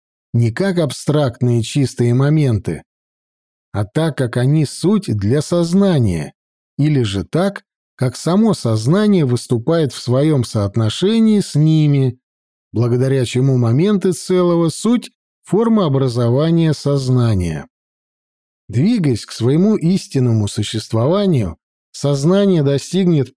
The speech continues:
пункта, когда оно откажется от своей иллюзии, будто оно обременено чем-то чужеродным,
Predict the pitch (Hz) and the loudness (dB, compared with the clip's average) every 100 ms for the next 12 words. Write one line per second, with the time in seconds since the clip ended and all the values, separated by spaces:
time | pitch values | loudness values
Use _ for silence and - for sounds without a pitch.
0 | _ - 202 262 - - 101 110 113 123 | _ -2 0 0 -2 -4 -4 -2 0 0
1 | 135 127 127 131 165 156 113 135 165 156 | -2 0 0 2 2 0 -2 -2 0 0
2 | 127 110 135 127 - 131 151 160 143 147 | -2 -2 -2 -2 -2 0 2 2 2 2
3 | 156 190 220 147 104 98 92 120 135 - | 2 2 2 2 0 0 0 0 -2 -2
4 | 139 151 185 156 127 135 135 139 147 185 | 0 2 2 2 0 2 2 2 2 2
5 | 190 - 190 165 147 135 160 151 170 180 | 0 -2 0 0 0 -2 -2 0 2 2
6 | 196 123 104 85 | 2 0 -2 -4